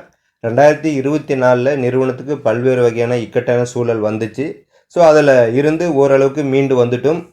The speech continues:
ரெண்டாயிரத்தி இருபத்தஞ்சுல இன்னும் இருக்கக்கூடிய ஒரு சில இக்கட்டான சூழல்களை சரி செஞ்சு, கண்டிப்பா மீண்டும் ஒரு விஸ்வரூபம் எடுக்கும் மைவி த்ரெட்ஸ் நிறுவனம்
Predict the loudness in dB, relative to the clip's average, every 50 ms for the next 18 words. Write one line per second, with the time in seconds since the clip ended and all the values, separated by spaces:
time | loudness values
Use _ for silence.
0 | -8 -6 -4 0 2 2 2 2 0 -2 -4 0 0 0 0 0 -2 -4 -4 -2
1 | -2 0 0 0 0 -2 -4 -8 _ _ _ -8 -4 -4 -2 -2 0 0 0 -2
2 | -2 -2 -6 -6 -4 -4 -4 -2 0 0 0 0 0 -2 -2 -2 -2 -2 -2 -2
3 | -2 -2 -4 -4 -2 -2 -2 -2 -4 -4 -4 -4 -2 -2 -2 -2 -4 -4 -2 -4
4 | -6 -6 -6 -6 -6 -8 -6 -6 -8 -8 -10 -12 _ -6 -6 -4 -2 -2 -4 -4
5 | -2 -2 -4 -2 -2 -2 -2 -2 -2 -4 -4 -4 -4 -2 -2 -2 -2 -4 -6 -14
6 | _ -16 -10 -10 -10 -6 -2 -2 -2 -2 0 -2 -4 -4 -4 -6 -6 -6 -6 -4
7 | -4 -4 -4 -4 -6 -4 -6 -8 -8 -8 -12 -12 -12 -8 -6 -6 -4 -2 -2 -2
8 | -2 -4 -6 -8